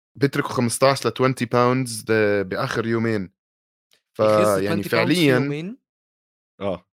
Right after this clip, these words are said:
Speaker 1: آه.
Speaker 2: طب معلش، قبل ما تكمل سؤالي،
Speaker 1: <clears throat>
Speaker 2: هو بعد ما بيخلص الويت أو الweigh-in،
Speaker 3: مهم.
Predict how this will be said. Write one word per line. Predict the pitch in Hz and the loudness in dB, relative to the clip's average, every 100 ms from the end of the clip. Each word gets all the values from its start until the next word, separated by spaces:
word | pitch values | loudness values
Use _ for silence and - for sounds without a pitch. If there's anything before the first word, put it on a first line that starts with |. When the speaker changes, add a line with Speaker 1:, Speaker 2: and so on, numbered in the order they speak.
| _ _ | _ _
Speaker 1:
آه. | 131 123 98 _ | -2 0 -2 _
Speaker 2:
طب | - 135 _ | -10 -10 _
معلش، | 151 139 160 - | -14 -10 -8 -8
قبل | 175 180 | -8 -8
ما | |
تكمل | 170 170 185 185 | -8 -8 -8 -10
سؤالي، | - 135 151 147 120 | -12 -12 -12 -10 -2
Speaker 1:
<clears throat> | 214 208 | 0 0
Speaker 2:
هو | 131 120 | -4 -4
بعد | 170 185 | -2 -2
ما | 175 156 | -6 -10
بيخلص | 131 135 160 170 - | -10 -12 -10 -10 -12
الويت | 135 135 143 120 _ _ _ _ - | -12 -10 -10 -14 _ _ _ _ -16
أو | 123 | -14
الweigh-in، | 127 147 143 | -10 -8 -6
Speaker 3:
مهم. | 110 107 | -8 -10